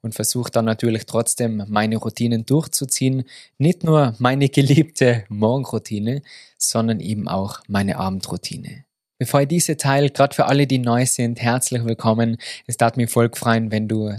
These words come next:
den Podcast abonnierst, wenn du ihn bewertest auf Spotify oder Apple. Da freue ich mich wirklich sehr drauf.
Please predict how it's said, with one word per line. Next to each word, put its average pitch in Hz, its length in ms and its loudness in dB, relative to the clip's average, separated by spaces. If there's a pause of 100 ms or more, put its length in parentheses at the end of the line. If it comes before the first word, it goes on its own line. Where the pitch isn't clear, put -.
den 117 160 -4
Podcast 139 480 0
abonnierst, 135 640 0
wenn 110 140 0
du 110 80 -2
ihn 113 160 -2
bewertest 117 680 0
auf 98 120 -4
Spotify 113 680 -2
oder 107 260 -4
Apple. 110 340 -4 (340)
Da 107 120 -4
freue - 220 0
ich 113 80 0
mich 113 100 -2
wirklich 110 300 -4
sehr 104 260 0
drauf. 101 380 -6